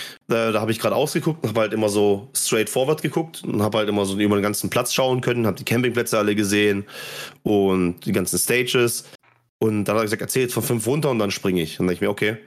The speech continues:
Dann zählt er runter, fünf, vier, drei, zwei, eins und go.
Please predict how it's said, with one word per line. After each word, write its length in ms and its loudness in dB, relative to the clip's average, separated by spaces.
Dann 80 -4
zählt 160 0
er 80 0
runter, 240 0
fünf, 280 -2
vier, 200 0
drei, 220 0
zwei, 340 -2
eins 180 -4
und 200 0
go. 280 0